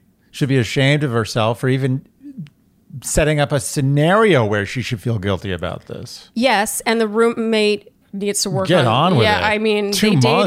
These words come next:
Speaker 1: months?
Speaker 2: two months, a
Speaker 1: That's
Speaker 2: year and
Speaker 1: not
Speaker 2: a
Speaker 1: even
Speaker 2: half before
Speaker 1: dating.
Speaker 2: they moved in together, and now it's been, I think, y-,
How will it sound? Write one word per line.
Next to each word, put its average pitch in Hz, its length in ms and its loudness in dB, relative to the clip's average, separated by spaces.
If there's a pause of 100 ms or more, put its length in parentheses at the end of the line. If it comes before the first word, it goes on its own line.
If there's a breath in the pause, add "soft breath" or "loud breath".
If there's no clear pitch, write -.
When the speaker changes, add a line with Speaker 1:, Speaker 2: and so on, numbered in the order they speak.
Speaker 1:
months? - 320 -4 (120)
Speaker 2:
two 294 320 2
months, 269 480 0
a 233 120 -2
Speaker 1:
That's 254 100 2
Speaker 2:
year 269 100 4
and 277 80 4
Speaker 1:
not - 80 0
Speaker 2:
a - 40 0
Speaker 1:
even 240 120 2
Speaker 2:
half 240 160 -2
before 170 120 2
Speaker 1:
dating. 269 360 2
Speaker 2:
they 262 80 2
moved 240 240 2
in 240 80 0
together, 185 640 0 (560 soft breath)
and 226 160 0
now 226 300 4
it's 214 160 -2
been, 202 380 0 (300)
I 196 140 -4
think, 180 240 -8
y-, - 240 -16